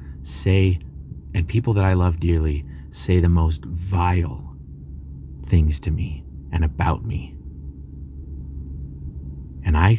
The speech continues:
tell them publicly now in the name of Jesus Christ that I forgive them wholeheartedly and I love them. I will not stand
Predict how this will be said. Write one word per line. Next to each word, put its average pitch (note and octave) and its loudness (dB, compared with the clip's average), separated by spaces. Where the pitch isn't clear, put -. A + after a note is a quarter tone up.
tell G#2+ 4
them F#2 6
publicly F2 0
now D#2+ 0
in D#2+ 2
the D#2 2
name D#2+ 4
of D2+ 2
Jesus D#2+ -2
Christ - -6
that D#2+ 2
I D#2+ 2
forgive F2 2
them D#2+ 6
wholeheartedly D#2 -2
and D#2+ 2
I D2+ -2
love D2+ -4
them. - -10
I D#2+ 6
will G2 6
not A2 2
stand D#2 0